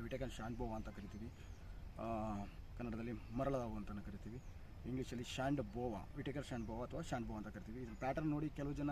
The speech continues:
ಹೆಬ್ಬಾವಿನ ಮರಿ ಅಂತ ತಪ್ಪಾಗಿ ಕೇಳ್ತಾರೆ, ಇನ್ನು ಕೆಲವು ಜನ ಕೊಳಕು ಮಂಡಲ ಹಾವಿನ ಹಾವು ಇರ್ಬೋದು ಅಂತ ಒ-, ಹೊಡೆದು ಕೊಲ್ಲೋದು ಇದೆ. ಆ ಥರ ಎಲ್ಲ ತಪ್ಪಾಗಿ ಹೇಳ್ತಾರೆ. ಯಾವ ಕಾರಣಕ್ಕೆ ಅಂದರೆ ಈ ಮೈ ಮೇಲಿರೋ ಒಂದು ಪ್ಯಾಟರ್ನಿಂದ ಈ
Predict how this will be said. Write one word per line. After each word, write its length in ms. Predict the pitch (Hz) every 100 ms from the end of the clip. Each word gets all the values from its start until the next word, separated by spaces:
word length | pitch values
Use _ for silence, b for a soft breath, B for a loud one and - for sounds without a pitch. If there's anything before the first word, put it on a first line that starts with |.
| 147
ಹೆಬ್ಬಾವಿನ 640 | 151 - 120 117 135 135 127
ಮರಿ 120 | 123
ಅಂತ 80 | 113
ತಪ್ಪಾಗಿ 380 | 113 113 117 113
ಕೇಳ್ತಾರೆ, 320 | 110 101 104
ಇನ್ನು 140 | 127 151
ಕೆಲವು 220 | 147 135
ಜನ 100 | 139 143 B B B -
ಕೊಳಕು 220 | - 160 175
ಮಂಡಲ 260 | 151 143
ಹಾವಿನ 320 | 123 127 131 127 117 104 - -
ಹಾವು 160 | 147 160 156
ಇರ್ಬೋದು 280 | 151 151 143
ಅಂತ 160 | 123
ಒ-, 680 | 147 - - - - 120 131
ಹೊಡೆದು 180 | 131 151 156
ಕೊಲ್ಲೋದು 380 | 143 165 160 143
ಇದೆ. 140 | 113 110 - - - - - -
ಆ 160 | 131 131 139
ಥರ 100 | 135 123 123
ಎಲ್ಲ 100 | 123 123 117 101 - - -
ತಪ್ಪಾಗಿ 220 | 143 143 135
ಹೇಳ್ತಾರೆ. 220 | 110 147
ಯಾವ 80 | 156
ಕಾರಣಕ್ಕೆ 320 | 165 139 123
ಅಂದರೆ 160 | 120 147
ಈ 20 | 139
ಮೈ 220 | 131 160 175
ಮೇಲಿರೋ 340 | 156 143 135 127
ಒಂದು 360 | 123 117 110 -
ಪ್ಯಾಟರ್ನಿಂದ 680 | 131 123 127 123 110 98 123 - - - - - - -
ಈ 60 | 156